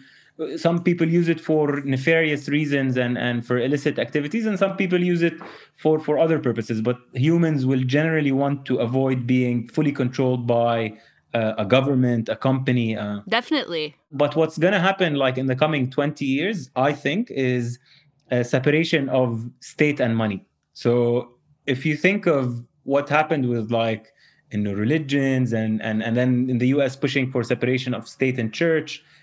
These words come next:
Speaker 1: now I think that at some point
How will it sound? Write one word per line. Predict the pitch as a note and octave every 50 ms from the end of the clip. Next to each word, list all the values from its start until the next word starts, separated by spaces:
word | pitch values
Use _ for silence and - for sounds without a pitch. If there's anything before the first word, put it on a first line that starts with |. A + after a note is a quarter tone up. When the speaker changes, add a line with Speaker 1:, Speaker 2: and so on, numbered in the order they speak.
| _ _ _ _ _
Speaker 1:
now | - D#3 D3+ D3+ D#3 D3+ D#3+ E3+ F#3+ G3 F#3+ D#3+ - - - _ _ _ _ -
I | - D3 D3+ E3 E3+
think | E3+ E3+ - D#3+ D3+ C#3+ C3 C3+ -
that | B2 B2+ B2 B2 B2 A#2+ - -
at | C#3 B2+ -
some | - D3+ D#3 D#3 D#3
point | D#3 C#3 C3+ C3 B2 B2 - -